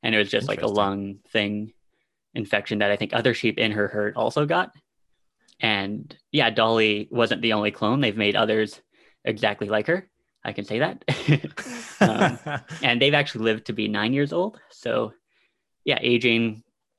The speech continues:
Speaker 1: I don't know if that's,
Speaker 2: Is
Speaker 1: like, statistically significant, but
Speaker 2: i-, is nine years, like, the average lifespan of a, of a sheep?
Speaker 1: I think eleven to twelve is, at least, like, in
Speaker 2: Okay.
Speaker 1: herds and stuff. So, um,
Speaker 2: It's not bad then.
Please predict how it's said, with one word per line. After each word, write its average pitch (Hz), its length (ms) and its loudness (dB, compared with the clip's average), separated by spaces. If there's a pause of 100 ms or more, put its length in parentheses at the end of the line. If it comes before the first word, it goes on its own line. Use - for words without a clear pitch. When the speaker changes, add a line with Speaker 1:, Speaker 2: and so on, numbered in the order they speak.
(160)
Speaker 1:
I 139 80 4
don't 123 80 2
know 117 80 2
if 104 60 -6
that's, 107 140 0
Speaker 2:
Is 110 60 4
Speaker 1:
like, 107 120 -2
statistically - 640 -8
significant, 110 540 -8 (120)
but - 160 -10 (720)
Speaker 2:
i-, 135 40 2
is 120 260 0
nine 156 260 2
years, 160 320 -2
like, 117 300 -2
the - 140 -8
average 131 520 -2
lifespan 117 460 -2
of 107 120 -4
a, 95 140 0 (100)
of 92 120 -2
a 92 80 -2
sheep? 147 360 -6 (640)
Speaker 1:
I 135 160 2
think 180 400 -4
eleven 127 360 2
to 117 60 0
twelve 107 440 -6
is, 113 360 -8 (220)
at 120 120 -4
least, 110 220 0
like, 107 200 -2
in 131 140 -6
Speaker 2:
Okay. 180 220 -4
Speaker 1:
herds 98 200 -8
and 104 100 -10
stuff. 110 220 -4
So, 113 280 -6 (640)
um, 104 120 -12
Speaker 2:
It's 104 140 -16
not 185 180 -2
bad 139 300 0
then. 90 280 -6